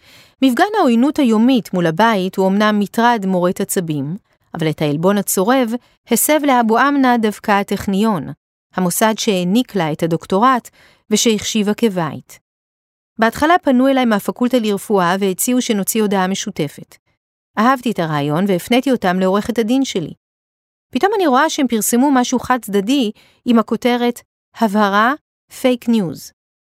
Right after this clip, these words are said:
כתבו שאני סטודנטית לשעבר ופשוט התנערו ממני. "אתם רוצים להבהיר שאני לא עובדת בטכניון? אין בעיה, אבל לפחות תוסיפו איזו מילה טובה.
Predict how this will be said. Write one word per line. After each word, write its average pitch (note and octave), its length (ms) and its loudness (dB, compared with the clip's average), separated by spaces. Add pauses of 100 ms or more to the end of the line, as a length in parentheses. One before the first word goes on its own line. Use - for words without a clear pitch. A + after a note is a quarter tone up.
(240)
כתבו G3+ 280 0
שאני G#3 240 0
סטודנטית G#3+ 580 0
לשעבר E3 720 0
ופשוט A3+ 380 -2
התנערו A3 420 2
ממני. A#3+ 400 -2 (920)
"אתם A#3 160 0
רוצים C4 280 0
להבהיר B3+ 500 2
שאני A3+ 280 0
לא G#3 120 2
עובדת G#3+ 260 0
בטכניון? F#3+ 640 -2 (640)
אין E3 180 -2
בעיה, G3+ 340 -2 (560)
אבל F#3+ 120 0
לפחות G#3+ 380 0
תוסיפו D4+ 440 -2
איזו E3+ 200 0
מילה D#3 260 -2
טובה. D#3 280 -6